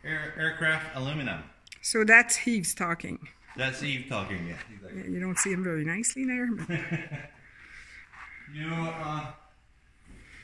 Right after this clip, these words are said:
Speaker 1: the tail is big enough, so in flight it does respond quite well. You have a little trim over here. Make, make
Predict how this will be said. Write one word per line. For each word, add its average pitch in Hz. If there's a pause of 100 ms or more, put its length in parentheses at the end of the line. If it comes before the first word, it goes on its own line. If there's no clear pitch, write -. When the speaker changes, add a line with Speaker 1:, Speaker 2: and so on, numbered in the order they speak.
Speaker 1:
the 185
tail 262
is 208 (960)
big 240
enough, 220 (320)
so 190 (160)
in 170
flight 196 (120)
it 143
does 175
respond 156
quite 151
well. 117 (1600)
You 285
have 170
a 180
little 196
trim 233
over 214
here. 202 (3000)
Make, - (340)
make -